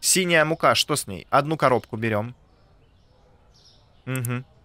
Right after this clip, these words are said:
Маслица. Обычная. Блядь, две надо. Раскупили. Раскупили маслица. Вот это паста, макароны красные. Тоже две берём. Сусушки. А, сусушки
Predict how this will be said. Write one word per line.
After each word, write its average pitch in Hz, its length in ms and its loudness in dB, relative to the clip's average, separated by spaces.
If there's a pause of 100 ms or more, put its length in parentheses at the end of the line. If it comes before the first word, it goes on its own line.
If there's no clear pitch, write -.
(260)
Маслица. 156 760 0 (640)
Обычная. 135 680 0 (260)
Блядь, 110 240 -4
две 127 260 2
надо. 120 360 0 (320)
Раскупили. 127 760 0 (440)
Раскупили 214 640 4
маслица. 214 720 2 (640)
Вот 165 120 0
это 160 160 4
паста, 180 460 2
макароны 143 680 2
красные. 123 640 -2 (340)
Тоже 127 260 -2
две 117 240 0
берём. 107 420 -2 (2500)
Сусушки. - 640 2 (1200)
А, 131 120 6
сусушки - 500 -2